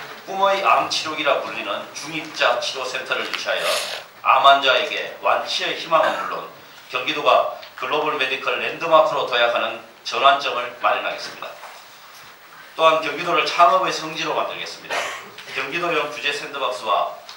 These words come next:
규제 자유특구 도입을 통해 규제 때문에 새로운 기회가 멈추지 않도록 하겠습니다. 경기도가 먼저 판단하고 책임지는 방식으로 기술과 아이디어가 곧바로 실증과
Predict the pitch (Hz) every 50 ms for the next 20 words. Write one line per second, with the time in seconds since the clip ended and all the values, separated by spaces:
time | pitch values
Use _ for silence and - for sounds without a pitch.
0 | - - - - - - 143 151 147 147 - 123 123 151 147 143 - - - -
1 | - - 151 151 143 139 - - - - - - - 147 156 - - - - -
2 | - - - 101 104 104 - - - - - - - - - - - 160 156 151
3 | 160 156 156 151 143 135 - - 170 175 180 - - - - - - 127 - -
4 | - - - - - 117 120 120 - - 104 - - 120 101 - - - 107 98
5 | - - - - - - - - - - - - - - - - - - - -
6 | - - - 123 127 131 156 156 151 143 - - - - 143 151 156 - - -
7 | - - 170 160 - - - - - - - - - - - - - - - 190
8 | 202 202 - 175 - - - 92 90 90 - - - - - - - - - -
9 | - - - - - - - - - 151 143 139 131 123 - - - - 131 123
10 | 113 110 - - 127 123 135 127 127 127 - - - - - - 160 156 - -
11 | 156 156 156 - 127 123 117 117 - - -